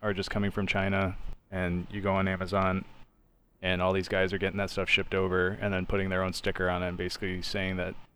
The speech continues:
it's theirs and here's why they're better than the other guy that looks exactly the same, just a different label.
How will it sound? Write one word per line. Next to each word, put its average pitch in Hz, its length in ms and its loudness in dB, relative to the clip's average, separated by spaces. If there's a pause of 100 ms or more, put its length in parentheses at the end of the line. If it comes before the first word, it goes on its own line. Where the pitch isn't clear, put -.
it's - 180 -6
theirs 98 380 6
and 90 320 -2
here's 98 200 2
why 92 180 6
they're 90 140 2
better 90 340 2
than 90 320 -2 (340)
the 101 100 4
other 95 140 4
guy 92 180 4
that 95 120 0
looks 101 180 -2
exactly 95 460 2
the 87 100 -4
same, 90 360 -2
just 92 200 -4
a 98 40 -2
different 90 280 -4
label. 92 320 0